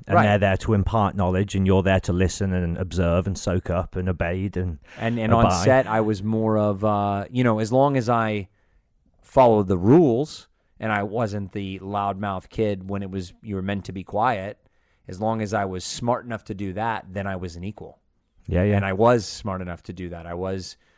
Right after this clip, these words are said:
Speaker 2: smart enough to play when it was time to play and to toe the line when it was time to toe the line.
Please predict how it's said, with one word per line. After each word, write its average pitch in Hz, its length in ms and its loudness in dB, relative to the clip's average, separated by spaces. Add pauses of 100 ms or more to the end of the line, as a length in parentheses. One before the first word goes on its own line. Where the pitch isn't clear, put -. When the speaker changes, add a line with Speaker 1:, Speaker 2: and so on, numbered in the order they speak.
(140)
Speaker 2:
smart 107 320 -2
enough 98 200 -6
to 101 120 -8
play 104 440 -2
when 98 140 -6
it 98 80 -10
was 92 140 -10
time 98 240 -6
to 87 60 -12
play 95 460 -4
and 87 240 -10 (440)
to 95 220 -8 (100)
toe 104 220 -2
the 90 60 -8
line 92 320 -4
when 90 80 -12
it 90 40 -14
was 87 100 -16
time 90 200 -12
to 87 60 -16
toe 90 160 -10
the 85 60 -14
line. 87 360 -12